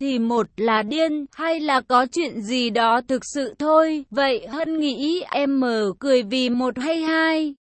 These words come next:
Ừm, tất nhiên điên thì chắc chắn em mở điên rồi. Sắc tôi điên hồi nào hử a còng a còng. Còn có chuyện thì cũng có chuyện mà. Hay quá ha, làm như thầy bói không bằng. Không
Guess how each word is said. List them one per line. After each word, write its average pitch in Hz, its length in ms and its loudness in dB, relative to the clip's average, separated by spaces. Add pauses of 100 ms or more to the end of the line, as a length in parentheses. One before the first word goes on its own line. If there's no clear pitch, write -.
(160)
Ừm, 302 340 -2
tất - 300 -2
nhiên 311 420 -2
điên 285 320 2 (120)
thì 247 300 -2
chắc 330 220 -4
chắn 240 180 0 (100)
em 269 280 2
mở 220 300 0
điên 294 380 -2
rồi. 233 440 2 (160)
Sắc 359 140 -4 (220)
tôi 320 200 -2
điên 294 280 0
hồi 240 360 2
nào 208 360 2
hử 208 280 2
a 233 300 -2
còng 269 240 2
a 277 340 0
còng. 240 480 0
Còn 262 240 2
có 254 260 2
chuyện 302 220 0 (100)
thì 247 280 -2
cũng 220 300 0
có 226 360 2
chuyện 254 260 0
mà. 240 500 2
Hay 330 240 0
quá 269 280 4
ha, 302 380 2 (120)
làm 269 420 2
như 330 260 0
thầy 277 240 4
bói 214 360 2
không 302 340 -2
bằng. 240 360 -2 (460)
Không 208 300 0